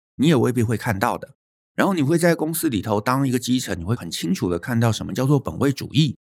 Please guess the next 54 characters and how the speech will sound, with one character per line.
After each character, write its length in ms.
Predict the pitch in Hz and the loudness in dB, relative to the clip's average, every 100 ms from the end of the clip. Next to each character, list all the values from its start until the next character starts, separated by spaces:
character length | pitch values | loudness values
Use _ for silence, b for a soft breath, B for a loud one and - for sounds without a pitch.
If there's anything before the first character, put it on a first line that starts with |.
| _ | _
什 160 | - 92 | -6 -2
么 80 | 135 | 2
叫 140 | 160 | 0
做 160 | 147 135 | 0 -2
甩 260 | - 73 | -4 -8
锅 220 | - 127 | 0 4
的 100 | 139 | 4
文 240 | 85 76 82 | 2 -4 -8
化， 260 | 170 156 - _ - | -2 -2 -2 _ -10
什 160 | - | -4
么 60 | 107 | -2
叫 160 | 160 | 0
做 100 | 151 | 2
老 240 | 120 87 117 | 0 0 0
鸟 140 | 113 - | -2 -4
的 60 | |
心 240 | - 110 120 | -8 -2 -2
态。 240 | - 151 - _ _ | -2 -4 -6 _ _
然 120 | - 117 | -2 2
后 80 | |
你 100 | 180 | 4
也 80 | 156 | 4
会 160 | 95 127 | 2 0
发 180 | 120 139 | 0 0
现， 240 | 170 127 - _ | 0 -2 -4 _
哇， 180 | 123 117 | -4 -4
不 100 | - | 0
知 40 | 196 | 2
道 60 | |
为 140 | 196 208 | 4 2
什 180 | - | 0
么 100 | - - _ | -14 -20 _
大 120 | - 156 | -4 -2
家 120 | 156 | 0
会 120 | 165 | -2
特 200 | - 165 | -2 0
别 140 | 120 | 0
的 100 | 107 | 0
瞧 260 | 117 - 120 | -2 -4 -4
不 80 | 202 | -4
起 160 | 196 | -2
某 140 | 147 80 | -2 -2
个 140 | 82 | -2
人， 300 | 92 87 131 - _ | 0 2 -2 -6 _
或 120 | - 127 | 0 0
者 80 | |
会 120 | 131 147 | 0 -2
特 140 | 165 | 0
别 120 | 135 | 0
孤 280 | 131 175 202 | 0 0 0
立 160 | 196 110 | 0 -4
某 140 | 73 | -6
个 120 | 71 | -6
人， 280 | 73 92 113 | -2 -2 -2